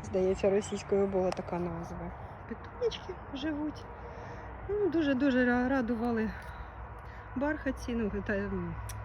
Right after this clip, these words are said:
чорнобривці. Але щось зараз все посохло, зовсім все посохло. І базіліки треба все-все вливати.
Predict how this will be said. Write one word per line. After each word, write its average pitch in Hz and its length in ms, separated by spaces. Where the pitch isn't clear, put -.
чорнобривці. 262 600
Але 262 240
щось 233 320
зараз 208 320
все - 260
посохло, 247 640
зовсім 175 480
все - 180
посохло. 160 520
І 196 40
базіліки 349 600
треба 294 300
все-все 359 680
вливати. 190 600